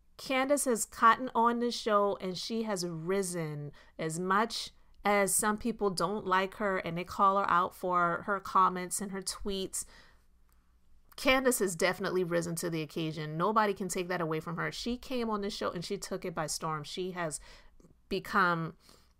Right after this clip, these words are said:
a music artist, something she said she's always dreamed about.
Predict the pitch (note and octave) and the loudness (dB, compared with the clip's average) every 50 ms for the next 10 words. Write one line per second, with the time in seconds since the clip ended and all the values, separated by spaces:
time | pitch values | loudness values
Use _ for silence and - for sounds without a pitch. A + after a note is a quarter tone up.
0 | - - _ - F3+ E3 D#3+ D#3 E3+ - - - F3+ F3+ F#3+ G3 G#3 A3 A#3 B3 | -20 -16 _ -6 -4 -4 -2 -4 -6 -6 -8 -8 -6 -4 -2 0 0 0 2 2
1 | B3 A#3 - - A3 A3 A3 A3+ A#3 A3+ A#3 A#3+ - - - - - _ _ - | 2 2 4 4 4 6 4 4 0 -2 -2 -4 -4 -6 -8 -10 -10 _ _ -4
2 | - B3 A3 G#3+ A3+ A3 G#3+ - G#3+ - G#3+ G3+ - A3+ G#3+ G#3 G3+ G3 G3 G3+ | 0 0 0 0 0 -2 -2 -2 -2 0 0 0 -2 -4 -2 2 4 4 4 4
3 | G#3 F#3+ E3 - G3 F#3+ F#3+ F#3+ F#3+ F#3+ F3+ F#3 F3+ F3+ F3+ F#3+ G3 - | 2 0 -2 -4 -4 -4 -2 -2 -2 -2 -2 0 0 2 0 0 -2 -4